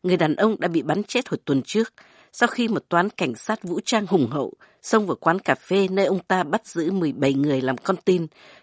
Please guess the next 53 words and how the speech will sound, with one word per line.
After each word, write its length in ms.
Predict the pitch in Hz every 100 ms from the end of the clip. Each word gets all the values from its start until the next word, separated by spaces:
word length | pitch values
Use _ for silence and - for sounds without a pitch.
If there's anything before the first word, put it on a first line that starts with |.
| -
trong 180 | 196 190
suốt 300 | - 226 - -
mười 140 | 151
sáu 320 | 127 - 143 170
giờ 140 | 170
đồng 200 | 139 131
hồ. 240 | 135 127 - _ _ _ _ _ - _
Hai 160 | - 220
con 200 | - 202
tin 220 | - 202 165
đã 100 | 160
thiệt 160 | 165 -
mạng 240 | 139 120 -
trong 140 | - 170
sự 220 | - -
cố 140 | - 165
này. 320 | 175 123 - _ _ _ _ - _
Bà 140 | - 180
Drudis 460 | 196 240 269 311 - 202
được 160 | 165
ra 100 | 226
khỏi 220 | 226 165 -
tù 220 | 156 139 120
sau 200 | - 208
khi 180 | 233
được 200 | 180 139
cho 120 | - 196
phép 180 | 233 -
tại 180 | 175 135
ngoại 260 | 143 -
hầu 180 | 127 139
tra. 360 | - 185 170 - _ _ - - -
Trước 200 | 262 -
đó 180 | 180 185
bà 100 | 170
bị 160 | 143 -
kết 140 | 214 -
tội 260 | - 165 98 -
đã 100 | -
sát 240 | - 233 -
hại 200 | 170 135
người 160 | 143
vợ 200 | 131 147 -
cũ 240 | - 147 -
của 100 | 147
Moniz. 500 | 147 160 180 - - _ _ _ _ _ _
Hãng 180 | 165 196
tin 140 | - 240
A 120 | 233
P 300 | - 240 214
tường 160 | 165 139
thuật 180 | 143
rằng 320 | - 151 139